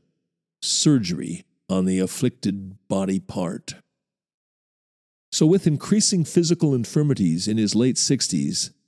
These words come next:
the great Cham, as he was affectionately known, was traveling while he could, getting out and about,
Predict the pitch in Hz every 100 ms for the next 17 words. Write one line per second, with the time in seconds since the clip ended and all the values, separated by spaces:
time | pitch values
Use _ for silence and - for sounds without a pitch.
0 | _ _ _ _ _ _ 98 127 147 -
1 | - 131 127 127 139 147 147 _ 101 107
2 | 107 107 110 120 - - 113 110 101 98
3 | 98 92 _ _ _ _ _ 107 107 -
4 | 127 139 139 139 135 117 127 117 127 -
5 | 110 73 - - _ _ _ _ _ _
6 | _ 95 95 117 123 131 139 151 123 92
7 | 76 -